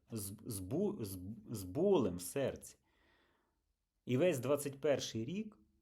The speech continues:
люди були такі щасливі, такі задоволені, новий президент, Зеленський, там,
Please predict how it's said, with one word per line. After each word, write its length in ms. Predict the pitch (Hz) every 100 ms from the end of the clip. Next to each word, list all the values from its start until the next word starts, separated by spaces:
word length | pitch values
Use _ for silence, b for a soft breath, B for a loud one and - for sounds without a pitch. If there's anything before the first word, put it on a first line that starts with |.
| _ _ _ _
люди 340 | 113 175 120 104
були 240 | 101 98
такі 280 | 104 104 185
щасливі, 600 | - 202 - 127 120 95
такі 240 | 107 -
задоволені, 760 | 139 165 170 101 131 127 92 90
новий 280 | 92 120 180
президент, 680 | 180 160 143 95 135 160 104
Зеленський, 680 | 143 135 147 131 - 104 -
там, 180 | 101